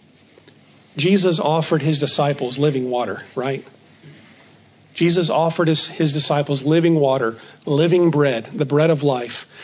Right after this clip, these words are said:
He says, "If you eat of this bread, you'll never be hungry again. If you drink of this water, you'll never thirst again."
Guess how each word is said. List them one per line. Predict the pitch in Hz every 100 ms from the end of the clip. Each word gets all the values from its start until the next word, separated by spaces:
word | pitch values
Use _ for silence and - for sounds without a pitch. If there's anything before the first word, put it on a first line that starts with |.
| -
He | -
says, | 165 185 160
"If | 156 180
you | 180
eat | 185
of | 190 165
this | 180
bread, | - 165 175 170
you'll | 156
never | 156 160 160
be | 156
hungry | 139 170 160 156
again. | 135 135
If | 127 -
you | 165
drink | 143 160 190 190
of | 156
this | 151 -
water, | 147 160 175
you'll | 165 151
never | 151 147 135
thirst | - 170 175 165 - -
again." | 135 143 147 123